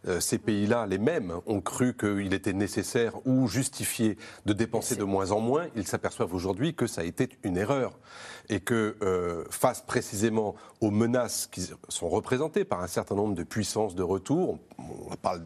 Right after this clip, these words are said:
Speaker 1: de la Chine évidemment, mais de la Russie, de la Turquie, d'autres États encore à travers le monde, la Corée du Nord naturellement, eh bien oui, il est nécessaire d'adapter notre posture à ces nouvelles menaces-là. Et l'adaptation, ça passe souvent par une augmentation,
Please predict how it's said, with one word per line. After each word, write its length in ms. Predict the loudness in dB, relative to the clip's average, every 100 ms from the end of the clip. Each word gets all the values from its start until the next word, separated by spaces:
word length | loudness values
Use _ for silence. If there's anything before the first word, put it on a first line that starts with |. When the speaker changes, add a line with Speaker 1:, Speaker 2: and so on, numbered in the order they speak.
| -8
Speaker 1:
de 80 |
la 100 | -8
Chine 320 | -6 0 2 2
évidemment, 380 | 2 0 0 -2
mais 80 |
de 100 | -2
la 140 | -4 -4
Russie, 380 | -2 -2 -2 -2
de 160 | -2
la 140 | -4 -6
Turquie, 560 | -4 -4 -4 -6 -6 -8 -16 -14 -14 -2
d'autres 440 | 2 4 2 0
États 220 | 0 0 -2
encore 480 | 0 2 2 2 -4
à 80 |
travers 300 | -2 -2 0
le 100 | -2
monde, 300 | 2 2 0 -6 -10 -6
la 80 |
Corée 260 | -2 -2 -2
du 120 | 0
Nord 180 | 0 0
naturellement, 580 | -2 -2 -2 0 0 -2 -10 -16 -6
eh 60 |
bien 140 | 0 0
oui, 280 | 2 0 -2 -2
il 140 | 2
est 80 | 4
nécessaire 540 | 2 0 -2 0 0 -2 -18 -18 -6
d'adapter 760 | 0 2 2 0 -2 -2 -2 -2 -8 0
notre 280 | 2 2
posture 480 | 0 0 0 0 0 0
à 80 |
ces 180 | -2 0
nouvelles 280 | 2 4 2
menaces-là. 520 | 2 0 0 0 0 2
Et 200 | 2 2
l'adaptation, 720 | 2 2 0 0 -2 2 0
ça 140 | 0
passe 240 | -2 -4 -4
souvent 420 | -2 0 2 2
par 180 | 0 0
une 140 | 2
augmentation, 760 | 2 0 0 0 -2 2 0